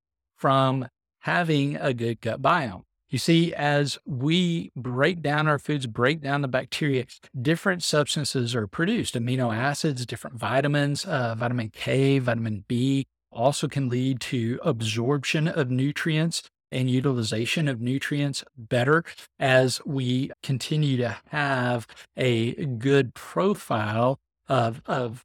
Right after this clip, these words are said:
gut microbiome. So what makes a good profile of a, uh, gut microbiome that is healthy? Well, it, it's gotta have a varied array of bacteria.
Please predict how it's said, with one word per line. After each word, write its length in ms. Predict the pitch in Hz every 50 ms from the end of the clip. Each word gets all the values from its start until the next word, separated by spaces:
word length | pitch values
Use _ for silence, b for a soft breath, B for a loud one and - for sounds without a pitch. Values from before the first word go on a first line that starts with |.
| _ -
gut 200 | - 123 113 -
microbiome. 720 | 131 107 104 110 - - 123 110 120 135 139 123 98 95
So 140 | - - 131
what 260 | 117 127 165 208 -
makes 640 | 190 147 135 139 139 147 160 156 147 139 - - -
a 140 | - 143 117
good 320 | 117 131 135 131 117 107
profile 920 | - - - 143 139 143 143 - - - 123 113 113 117 117 117 117 117 _ _ _ _ _ _
of 500 | - 156 127 117 113 110 113 120 120 117 - -
a, 400 | 165 127 113 113 110 117 131 - -
uh, 540 | 143 127 113 107 107 - - - - - - - _ _ _ - 160 131
gut 260 | 120 131 123 120 -
microbiome 880 | 190 143 127 120 120 120 - - 120 107 123 120 123 127 120 117 117 117
that 140 | 107 98 90
is 140 | 95 - -
healthy? 480 | - - 143 131 - - 117 101 - _ _ _ _ _ _ _
Well, 340 | - 156 143 151 160 170 - -
it, 220 | 175 160 - -
it's 220 | - 170 147 - -
gotta 260 | - 165 156 165 180
have 600 | 160 135 147 160 143 139 139 139 139 139 139 - -
a 320 | 190 143 131 123 127 - _ -
varied 880 | 143 120 110 110 - 139 135 135 139 143 143 139 135 131 135 135 - -
array 680 | - 160 127 117 120 120 123 120 110 104 110 117 127
of 240 | 156 156 135 110 98
bacteria. 640 | - 110 104 110 - - - 190 196 170 120 95 87